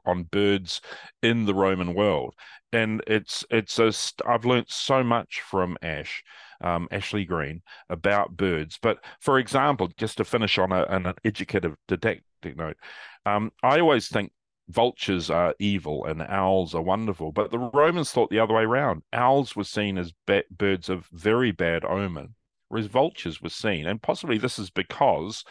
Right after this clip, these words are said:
vultures were there to clean up the dirty streets, unlike the eagles, who were more worried about their political career, as I've said. Um, but vultures were actually seen as good things because they would clean up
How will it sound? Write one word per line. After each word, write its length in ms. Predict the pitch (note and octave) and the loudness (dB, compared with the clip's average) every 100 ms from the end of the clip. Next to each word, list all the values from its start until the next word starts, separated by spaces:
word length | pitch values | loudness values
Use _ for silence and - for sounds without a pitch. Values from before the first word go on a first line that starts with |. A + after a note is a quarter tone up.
| - - - - - - | -20 -18 -20 -20 -20 0
vultures 480 | G2+ G2 - F2+ G2 | 0 0 -4 -6 -4
were 80 | |
there 160 | F2+ F#2+ | 0 0
to 80 | E2+ | 0
clean 300 | - G#2+ F#2+ | -2 0 0
up 120 | F2 | 0
the 100 | F#2 | -2
dirty 280 | F2 F#2 E2 | 0 -2 -2
streets, 360 | D#2+ G#2 F2 - | -6 -4 -4 -4
unlike 320 | F2 F2 E2 _ _ - | -4 -2 -4 _ _ -10
the 120 | E2+ | -4
eagles, 500 | G2+ G#2 D2+ C2+ - _ _ _ _ _ _ _ - | 0 0 -2 -6 -12 _ _ _ _ _ _ _ -8
who 80 | F2 | -6
were 80 | E2+ | -2
more 200 | F2 F2+ | -2 0
worried 240 | E2+ E2 | 0 0
about 220 | E2+ D2 | -2 -2
their 100 | E2+ | -4
political 380 | F2 F2+ D#2+ - _ | -6 -8 -8 -14 _
career, 260 | G#2+ A#2 E2+ | -4 -2 -4
as 100 | D2+ | -6
I've 120 | D#2+ | -12
said. 260 | - A#2 - - - - - | -6 -6 -6 -16 -16 -8 -2
Um, 240 | B2 A#2+ - | 0 -2 -2
but 240 | A2+ A2+ | 0 2
vultures 400 | - G2+ - G2 | 2 0 0 -4
were 140 | F#2+ F#2+ | 0 0
actually 300 | - - E2+ | 0 -10 -6
seen 260 | - F#2 | -4 -4
as 100 | D#2+ | -4
good 180 | - C#3+ | 0 0
things 300 | - C#2+ E2 | 0 -10 -10
because 540 | - F#2+ - F#2 D#2 - | -10 -8 -4 -4 -4 -4
they 160 | E2 | -4
would 160 | E2 D#2+ | -4 -8
clean 300 | - E2+ | -6 -4
up 100 | E2 | -4